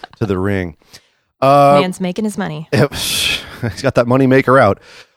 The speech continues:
Speaker 2: Uh, Alexa Bliss and Mickie James had a match versus Natalya and Ronda Rousey to hype us up for the fight between Ronda Rousey and Alexa Bliss this sun-, this Sunday. Uh, this was interesting. So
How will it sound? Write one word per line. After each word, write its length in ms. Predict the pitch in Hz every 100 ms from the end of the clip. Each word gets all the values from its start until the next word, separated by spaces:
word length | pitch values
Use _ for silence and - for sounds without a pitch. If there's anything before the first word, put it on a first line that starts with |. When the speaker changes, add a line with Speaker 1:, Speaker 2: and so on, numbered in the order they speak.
| -
Speaker 2:
Uh, 160 | 123 127
Alexa 420 | 143 160 - 196
Bliss 240 | 156 170
and 100 | 156 156
Mickie 220 | - 156
James 500 | 117 160 170 185 175
had 200 | 139 135
a 60 |
match 380 | 123 120 135 -
versus 400 | 104 117 117 110
Natalya 500 | 117 117 110 131 135
and 240 | 127 131 113
Ronda 280 | 123 151 143
Rousey 440 | 131 131 147 160
to 100 | 120
hype 240 | 117 127 131
us 120 | 123
up 160 | 127
for 120 | - 117
the 100 | 113
fight 320 | 120 123 -
between 400 | 107 131 123 117 - -
Ronda 260 | 120 139 139
Rousey 320 | 131 135 123
and 100 | 131
Alexa 300 | 123 123 131
Bliss 280 | 107 139 -
this 140 | 110
sun-, 300 | - 113 107 110
this 180 | 113 95
Sunday. 460 | - 101 101 127 147 - - - _
Uh, 440 | 117 117 117 117 117
this 440 | 107 98 196 233 226
was 220 | 220 143
interesting. 480 | 170 175 123 101 107
So 300 | - 127